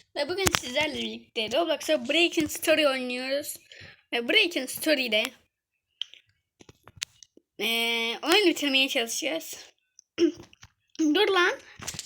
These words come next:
Nine Nine'ın yapımcısı değil mi bu? Kriki. He, doğru lan, bu oyunun da yapımcısıydı, okudum. Dört be-, beige istiyor. Buna da diğerisine herhalde on beige istiyordu. <clears throat>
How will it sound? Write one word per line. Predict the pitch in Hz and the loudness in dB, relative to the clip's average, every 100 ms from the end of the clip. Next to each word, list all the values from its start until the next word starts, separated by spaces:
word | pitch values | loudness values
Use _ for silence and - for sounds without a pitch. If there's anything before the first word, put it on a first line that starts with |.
| - | 0
Nine | 320 330 | 4 6
Nine'ın | 339 339 339 349 349 370 | 6 6 6 4 4 0
yapımcısı | 285 294 330 294 349 480 | -2 -2 -2 -4 -4 0
değil | 453 605 | 0 0
mi | 339 240 | -4 -4
bu? | 202 226 - - - - - - | -10 -12 -14 -8 -8 -8 -12 -8
Kriki. | - - 381 - - 254 233 - - | 0 4 4 2 -8 -8 -10 -14 -2
He, | 339 480 480 370 | 4 6 8 6
doğru | 302 285 415 | 2 0 0
lan, | 415 330 | 0 0
bu | |
oyunun | 285 302 339 | 0 2 2
da | 359 | 0
yapımcısıydı, | 277 262 240 240 226 220 | -2 -4 -4 -4 -6 -6
okudum. | 226 269 285 - - _ - - - _ 285 | -6 -6 -8 -10 -18 _ -20 -20 -20 _ 2
Dört | 320 339 | 2 2
be-, | 330 254 - - - - - | 2 2 0 -16 -20 -20 -2
beige | 254 262 302 - 302 | 4 4 4 -2 -8
istiyor. | 277 - - 330 339 | -6 -6 0 2 2
Buna | 294 302 311 | 2 2 2
da | 320 320 _ | 0 0 _
diğerisine | 262 277 277 320 311 294 | 0 0 -2 -2 -2 -2
herhalde | 285 285 277 | -2 -2 -6
on | 247 240 240 | -8 -8 -2
beige | 262 262 233 | -2 -2 -4
istiyordu. | - - 214 208 269 - _ | -2 -2 -6 -8 -12 -14 _
<clears throat> | - | -14